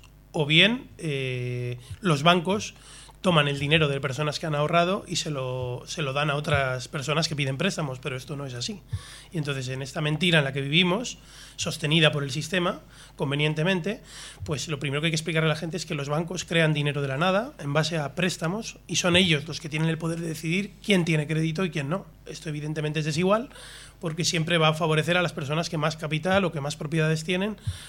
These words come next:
para acceder al crédito. Y sin embargo, las personas que no tienen una base, pues no pueden acceder a él. Y encima es un monopolio de los bancos. El noventa y siete coma cuatro por ciento del dinero lo crean los bancos privados de la nada,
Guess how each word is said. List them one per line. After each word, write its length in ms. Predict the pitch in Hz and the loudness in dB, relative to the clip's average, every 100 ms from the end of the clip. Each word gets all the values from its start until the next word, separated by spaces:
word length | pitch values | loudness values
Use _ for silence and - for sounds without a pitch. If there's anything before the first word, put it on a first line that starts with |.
| - | -6
para 180 | 175 135 | -2 -2
acceder 300 | - 147 143 | -2 -2 -2
al 100 | 123 | -2
crédito. 480 | 151 131 123 147 - | -4 -4 -6 -14 -16
Y 140 | 147 | -16
sin 140 | - 135 | -10 -6
embargo, 260 | 131 143 | -4 -4
las 140 | 147 - | -4 -6
personas 360 | 131 151 139 | -6 -4 -4
que 80 | 151 | -4
no 80 | 139 | -6
tienen 260 | 147 143 143 | -4 -4 -4
una 160 | 143 | -4
base, 300 | 147 165 214 | 0 0 0
pues 240 | - 143 160 | -4 -8 -6
no 120 | 156 | -6
pueden 220 | 156 131 | -6 -8
acceder 320 | 127 - 135 | -10 -10 -10
a 100 | 139 135 | -10 -14
él. 80 | - - - - - - - | -18 -20 -20 -18 -18 -18 -12
Y 60 | - | -4
encima 260 | 139 156 151 | -2 2 2
es 120 | 160 | 2
un 60 | |
monopolio 440 | 147 143 127 156 143 | 0 0 2 0 0
de 80 | 135 | -2
los 140 | 139 | 2
bancos. 360 | 196 160 156 156 | 2 2 -6 -6
El 80 | |
noventa 300 | 147 139 143 | -6 -4 -6
y 80 | 131 | -4
siete 520 | - 170 160 151 139 | -2 -2 -2 -4 -4
coma 200 | 127 147 | -6 -10
cuatro 300 | 131 147 151 | -4 -4 -4
por 100 | 135 | -8
ciento 220 | - 156 151 | -8 -8 -6
del 100 | 131 | -6
dinero 260 | 135 143 | -6 -6
lo 120 | 135 | -6
crean 260 | 123 147 131 | -4 -4 -2
los 140 | 127 | -4
bancos 280 | 131 139 - | -4 -8 -10
privados 440 | - 151 160 165 147 | -8 -4 -2 -4 -6
de 80 | |
la 100 | 135 | -4
nada, 340 | 147 175 220 | -2 -2 -2